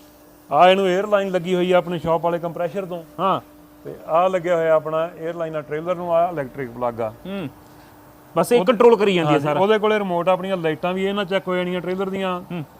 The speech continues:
Speaker 1: ਬ੍ਰੇਕ ਸ-, 에ਅਰ ਬ੍ਰੇਕ ਸਿਸਟਮ ਸਾਰਾ ਇਹਦੇ ਨਾਲ ਚੈੱਕ ਹੋ ਜਾਣਾ, ਆਪਾਂ ਨੂੰ ਬੰਦੇ ਦੀ ਲੋੜ ਨਹੀਂ ਹੈਗੀ ਦੂਜੇ ਦੀ।
Speaker 2: ਹੂੰ।
Speaker 1: ਨਹੀਂ ਤਾਂ ਇੱਕ ਬੰਦਾ ਟ੍ਰੇਲਰ ਥੱਲੇ ਵੜਿਆ, ਦੂਜਾ ਟਰੱਕ 'ਚ ਬੈਠਾ, ਬ੍ਰੇਕਾਂ ਨਾ ਆਵਾਜ਼ ਵੀ ਨਹੀਂ ਸੁਣਦੀ ਇੱਕ ਦੂਜੇ ਨੂੰ।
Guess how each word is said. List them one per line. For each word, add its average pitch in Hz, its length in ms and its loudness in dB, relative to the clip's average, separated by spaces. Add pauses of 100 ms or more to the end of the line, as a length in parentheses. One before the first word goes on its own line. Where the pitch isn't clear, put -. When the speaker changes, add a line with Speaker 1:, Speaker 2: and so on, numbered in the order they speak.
(120)
Speaker 1:
ਬ੍ਰੇਕ 147 540 -4
ਸ-, 180 400 -4
에ਅਰ 190 140 0
ਬ੍ਰੇਕ 185 220 -4
ਸਿਸਟਮ 175 240 -6
ਸਾਰਾ 196 260 0
ਇਹਦੇ 202 120 -2
ਨਾਲ 202 80 -4
ਚੈੱਕ 165 220 -6
ਹੋ 147 80 -4
ਜਾਣਾ, 143 140 -4
ਆਪਾਂ 160 160 -2
ਨੂੰ 180 100 -6
ਬੰਦੇ 170 240 -2
ਦੀ 170 80 -4
ਲੋੜ 151 220 -2
ਨਹੀਂ 117 120 -8
ਹੈਗੀ 104 160 -10
ਦੂਜੇ 110 260 -10
ਦੀ। 101 100 -12
Speaker 2:
ਹੂੰ। 160 640 -16
Speaker 1:
ਨਹੀਂ 180 160 -2
ਤਾਂ 190 100 6
ਇੱਕ 185 140 2
ਬੰਦਾ 175 240 2
ਟ੍ਰੇਲਰ 180 360 -2
ਥੱਲੇ 180 200 -2
ਵੜਿਆ, 180 240 4
ਦੂਜਾ 170 260 2
ਟਰੱਕ 170 300 0
'ਚ 170 80 -4
ਬੈਠਾ, 165 260 -2
ਬ੍ਰੇਕਾਂ 165 380 0
ਨਾ 170 80 0
ਆਵਾਜ਼ 160 440 2
ਵੀ 185 80 -4
ਨਹੀਂ 190 100 -4
ਸੁਣਦੀ 165 280 -4
ਇੱਕ 160 120 -4
ਦੂਜੇ 160 260 -8
ਨੂੰ। 156 140 -8